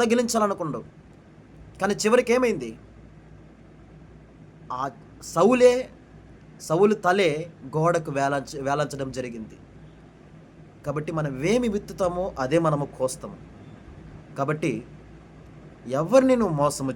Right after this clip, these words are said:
చేయొద్దు. ఒకటి ఉన్-, అవునంటే అవును, లేదంటే లేదు. మాయ మాటలు మటుకు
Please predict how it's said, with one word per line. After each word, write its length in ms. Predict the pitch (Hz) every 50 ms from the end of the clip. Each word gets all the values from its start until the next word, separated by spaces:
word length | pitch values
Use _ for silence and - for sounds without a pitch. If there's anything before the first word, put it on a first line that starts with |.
| -
చేయొద్దు. 360 | - 120 104 101 92 - - - - - - - - - - - - - - - - - - - - - - - - - - - - - - - - - - - - - - - - - - - - - - - 117 117
ఒకటి 280 | - 170 160 - 135 113 101 107
ఉన్-, 120 | 110 - - 113
అవునంటే 340 | 120 135 147 147 156 160 165 160
అవును, 160 | 165 170 202 208 - - - - - - - 113
లేదంటే 320 | 117 123 123 127 123 - 131 110 104
లేదు. 180 | 101 98 - - - - - - - - - - - - - - - - - - - - - - - - - - - - - - - - - - - - - - - 110
మాయ 240 | 123 131 147 156 156 156 143
మాటలు 260 | 135 127 117 127 123 120
మటుకు 220 | 117 107 113 110